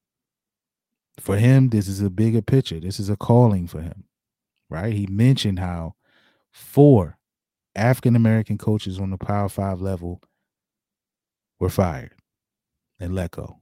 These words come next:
Four. And it's not that many anyway. And he spoke on his situation being the only one where the new replacement is African-American.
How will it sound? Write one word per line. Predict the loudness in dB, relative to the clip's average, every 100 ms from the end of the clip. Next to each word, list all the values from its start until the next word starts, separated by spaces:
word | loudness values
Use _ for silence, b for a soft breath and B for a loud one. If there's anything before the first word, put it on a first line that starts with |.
| _
Four. | -16 0 0 0 -12 _ -12
And | -10
it's | -4
not | -2 -2
that | -2 -2
many | -2 -4 -6 -14 _ _ _ _ _ _ _ _ _ _ _
anyway. | 2 2 0 -8 -18 _ _ _ _ _ _ _ _ _ _ _ _ _ _ _ _
And | -6 -4
he | -6
spoke | 2 2 2 -2
on | -2 -2 -4 -8 _ _ _ _ _ _ _ _ _ _
his | -2 0 0
situation | 0 -2 -4 -4 -6 -8 -8 -10 _ _ _ -10
being | -2 0 2
the | 4
only | 4 6 4
one | 0 -8 -10 -14 _ _ -8
where | -4 -4 -4 -6 -10 _ _ _ _ _ _ _ _ _ _ _ -6
the | -2
new | 2 4 4 0 -4 _ _ _
replacement | -8 -2 -2 -2 -6 -14 -16 _ -16
is | -10
African-American. | -10 -10 -12 -16 -16 -18 -20 _